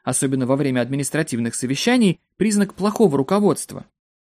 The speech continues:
Такой подход к управлению говорит о неспособности менеджера контролировать себя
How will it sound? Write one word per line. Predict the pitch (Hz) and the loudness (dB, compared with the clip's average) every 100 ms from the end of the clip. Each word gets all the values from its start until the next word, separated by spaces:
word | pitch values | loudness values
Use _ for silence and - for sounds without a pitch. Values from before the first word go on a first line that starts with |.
| _ _ | _ _
Такой | 143 175 | -2 0
подход | 156 143 - 151 | 2 0 0 -2
к | 127 | -2
управлению | 127 123 170 233 160 | -2 0 0 2 0
говорит | 131 131 160 160 | 0 2 2 0
о | |
неспособности | 139 - 139 151 120 117 117 | -6 -4 -4 -2 -4 -6 -4
менеджера | 117 180 170 139 131 | -2 -2 0 0 -2
контролировать | 160 139 135 139 127 117 113 | -2 -2 0 0 0 -2 -4
себя | 127 147 175 | -2 -2 -2